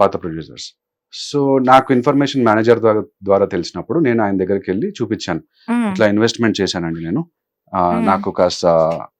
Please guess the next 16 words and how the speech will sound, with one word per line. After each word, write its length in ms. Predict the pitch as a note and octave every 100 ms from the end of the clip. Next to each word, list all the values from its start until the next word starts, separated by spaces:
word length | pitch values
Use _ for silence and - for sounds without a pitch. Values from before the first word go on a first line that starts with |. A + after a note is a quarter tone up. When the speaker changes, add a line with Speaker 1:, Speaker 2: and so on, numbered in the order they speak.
| _ _ _ _ _ - -
Speaker 1:
హెల్ప్ 320 | A#2 A2+ A#2+
చేయండి" 240 | G2+ F#2+
అని 120 | F#2
చెప్పేసి. 380 | F2 E2+ E2 - D#2+ _ _ -
Speaker 2:
మ్మ్. 380 | A#3 A3+ F3+ -
మ్మ్. 280 | A3 G3 F#3 _ _ _ -
Speaker 1:
అని 80 | B2
చెప్తే 560 | A#2+ A#2+ - E3 D3 C#3
ఆయన 260 | C3+ C3 B2+
ఏమన్నారంటే, 920 | C3 C3 B2+ A#2+ A#2 D#3+ C#3+ A#2+ G#2+
"ఇట్లా 520 | G#2 G#2+ G#2+ G2+ F#2 F2 _ _ _ -
వీళ్ళు 220 | A#2 A#2
నన్ను 260 | A2+ G#2+ A2+
కూడా 200 | B2 A#2+
మోసం 360 | A2 G#2 G#2
చేశారు, 420 | F#2+ F2 F2+ F3